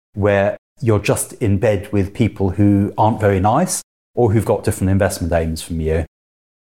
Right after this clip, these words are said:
And in the end, the success stories are going to be built where there's some alignment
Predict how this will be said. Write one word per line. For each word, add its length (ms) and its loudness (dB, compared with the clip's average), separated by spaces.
And 140 4
in 120 2
the 140 2
end, 160 0
the 60 -4
success 440 -2
stories 380 -2
are 60 -2
going 120 4
to 40 0
be 100 2
built 360 -2
where 120 2
there's 200 -2
some 180 -2
alignment 680 -2